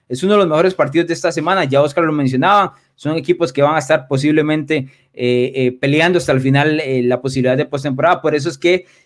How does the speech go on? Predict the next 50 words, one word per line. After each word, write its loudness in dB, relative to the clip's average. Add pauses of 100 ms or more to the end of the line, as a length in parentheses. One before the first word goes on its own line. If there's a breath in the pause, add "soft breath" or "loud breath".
eh, 0
en -4
una 0
situación 0
de 4
esta, 0
sin 0
saber 2
el, 0
el -2
pick -4
de 2
don 0
Juan -6
Carlos 0
Rojas, 0
tres -2
contra -2
dos 2
es -8
básicamente 0
una -2
moneda 0
al 2
aire 0 (340 soft breath)
en -8
el -4
tema 0
de 4
las 0
predicciones -4
acá. 0
Eh, 0
no -4
sé 2
si -2
Joshua 2
<laughs> -
se -4
habrá 2
puesto -4
la 0
camiseta 0
o 2
no 2
a 4
la 4
hora 6
de 6
elegir, 2